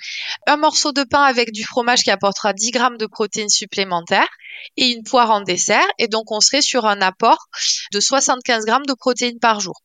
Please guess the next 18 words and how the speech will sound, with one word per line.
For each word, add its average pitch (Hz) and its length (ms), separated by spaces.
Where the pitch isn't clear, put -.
Donc, 185 180
on 190 160
couvrerait, 208 640
euh, 185 80
le 208 180
besoin 214 340
minimal. 220 440
En 214 140
fait, 311 200
ce - 80
qu'il 269 140
faut 302 200
veiller, 247 400
c'est 233 200
vraiment 226 540
à 208 160
chaque 254 320
repas 214 440